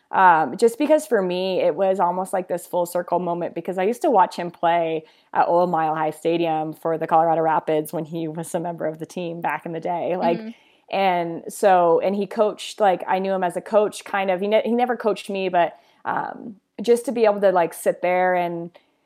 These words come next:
Speaker 1: feel, like, this mutual respect for one another, I really appreciated that from him because it can be intimidating,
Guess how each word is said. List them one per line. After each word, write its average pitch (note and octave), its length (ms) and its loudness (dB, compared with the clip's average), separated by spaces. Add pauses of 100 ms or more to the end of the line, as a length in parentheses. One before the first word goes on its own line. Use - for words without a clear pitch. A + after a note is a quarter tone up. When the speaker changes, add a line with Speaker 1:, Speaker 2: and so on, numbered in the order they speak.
(240)
Speaker 1:
feel, A3+ 280 6
like, A3 180 6
this G#3 240 4
mutual F#3+ 420 2
respect F3 540 0
for G#3+ 160 4
one G3+ 160 4
another, G3 540 4
I F#3 240 2
really G3 340 2
appreciated F#3+ 600 -2
that F3+ 220 0
from G3+ 140 -6
him G#3 240 -2
because F#3 340 -2
it - 160 -6
can D4 220 -2
be C4 240 0
intimidating, F3+ 920 -2